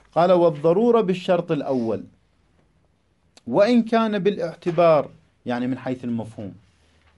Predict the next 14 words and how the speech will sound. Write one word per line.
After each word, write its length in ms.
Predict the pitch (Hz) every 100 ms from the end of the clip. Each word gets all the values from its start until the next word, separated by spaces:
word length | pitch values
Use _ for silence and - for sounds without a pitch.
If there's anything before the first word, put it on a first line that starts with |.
| 110
"غير 320 | 160 240 226
الضرورة 500 | 190 190 190 185 170
المطلقة 560 | 160 156 135 131 127 117 _ _ _ _ _ _ _ _ _ _ _ _ _ _ _ _ _ _ -
التي 460 | 156 165 165 170
لا 160 | 170 202
يلتفت 540 | 208 190 185 180 175
فيها 400 | - 185 185 175
إلى 360 | 160 160 156 147
شرط، 480 | - 175 147 - 107 101 - _ _ _ _ _
فقد 340 | 107 110 175
يشتركان 800 | 196 185 - 175 165 165 156 147
أيضًا 500 | 139 - 147 139 131
في 300 | 123 123 131
معنى، 500 | 127 139 135 127 120